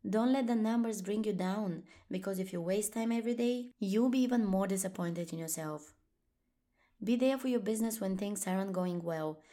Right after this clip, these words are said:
because it will be there for you for the rest of your life. And once the passive income is a sure thing, once you've created systems and automated a lot, the income will be coming in, whether or not you put in the hours behind the screen daily.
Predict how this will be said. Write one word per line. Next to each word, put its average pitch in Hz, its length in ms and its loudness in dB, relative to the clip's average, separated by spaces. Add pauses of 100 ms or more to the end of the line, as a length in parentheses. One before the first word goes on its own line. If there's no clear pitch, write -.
(160)
because 208 300 -2
it 240 160 -4
will 247 220 8
be 262 100 2
there 233 220 2
for 226 120 -4
you 220 160 -2
for 220 160 -6
the 175 140 0
rest 185 300 -4
of 185 80 -8
your 165 100 -2
life. 170 420 -6 (1000)
And 190 140 4
once 240 200 2
the 302 80 0
passive 247 380 -2
income 233 300 0
is 190 100 -6
a 180 80 -4
sure 202 300 0
thing, 160 400 -4 (240)
once 214 280 2
you've 285 140 0
created 240 380 2
systems 185 720 -2
and 185 120 -2
automated 214 600 -2
a 180 40 -4
lot, 151 360 -8 (160)
the 175 80 0
income 190 300 2
will 233 120 0
be 202 120 -4
coming 214 360 -4
in, 156 380 -4
whether 185 260 2
or 247 100 4
not 226 240 2
you 220 60 -2
put 190 220 -2
in 202 100 -2
the 185 80 0
hours 185 380 -2
behind 175 340 -4
the 170 60 -2
screen 160 400 -4
daily. 147 420 -4